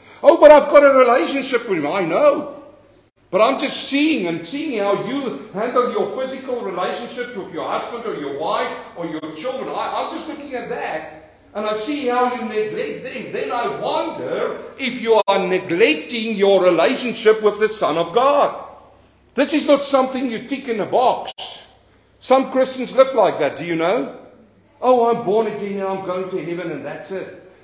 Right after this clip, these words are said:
I'm never gonna read the Bible, I'm never gonna pray. I'm just gonna sit here because I'm born again.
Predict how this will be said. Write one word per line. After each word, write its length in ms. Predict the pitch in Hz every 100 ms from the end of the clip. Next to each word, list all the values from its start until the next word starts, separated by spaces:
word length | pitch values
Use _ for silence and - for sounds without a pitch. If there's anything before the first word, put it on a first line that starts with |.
| -
I'm 140 | 147
never 240 | 208 254 233
gonna 320 | 226 202 185
read 220 | 208 220
the 60 | 226
Bible, 460 | 180 196 214 214 -
I'm 140 | -
never 200 | 240 247
gonna 280 | 220 202 -
pray. 480 | 226 233 165 139 - - -
I'm 200 | 147 -
just 280 | 262 262
gonna 200 | 220 170
sit 280 | - - 269
here 180 | - 196
because 400 | 151 - 208 214
I'm 240 | - - -
born 280 | 247 269
again. 500 | 262 226 240 131 -